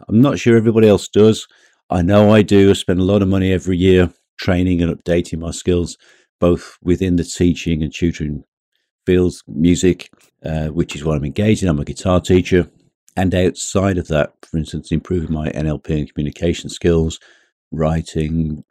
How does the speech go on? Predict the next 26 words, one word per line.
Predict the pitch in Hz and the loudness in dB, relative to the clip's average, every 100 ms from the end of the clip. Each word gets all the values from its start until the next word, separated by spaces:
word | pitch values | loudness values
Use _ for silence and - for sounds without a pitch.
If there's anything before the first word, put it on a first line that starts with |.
| _ _ | _ _
taking | 76 69 73 | -12 -12 -12
me | 73 | -8
on | 73 | -8
my | 71 71 | -6 -6
business | 67 82 - 69 | -4 -6 -6 -12
and | 69 - | -14 -6
property | 80 - 69 67 | -6 -4 -10 -10
development | 69 73 73 65 69 | -6 -4 -4 -6 -12
journey. | - 73 73 71 - _ _ _ _ - | -6 -4 -2 -6 -6 _ _ _ _ -8
So | 87 - _ _ _ - | -8 -8 _ _ _ 0
always | 120 123 120 | 4 4 4
updating | 113 - 104 92 95 | 0 0 0 0 0
my | 92 | 0
skill | 87 110 104 | 0 2 2
set | - 85 - _ _ _ - | 2 -2 -4 _ _ _ -10
because | 92 107 | -4 -2
I | 104 | 0
believe | 113 117 107 | 4 2 2
you've | 107 | -2
got | 113 | 0
to | 101 | 0
stay | - 110 107 | 0 2 4
open | 104 101 87 | 4 0 -2
to | 90 | 0
new | 95 98 | 2 2
ideas. | 95 95 95 98 98 80 - | 2 0 0 2 2 2 -4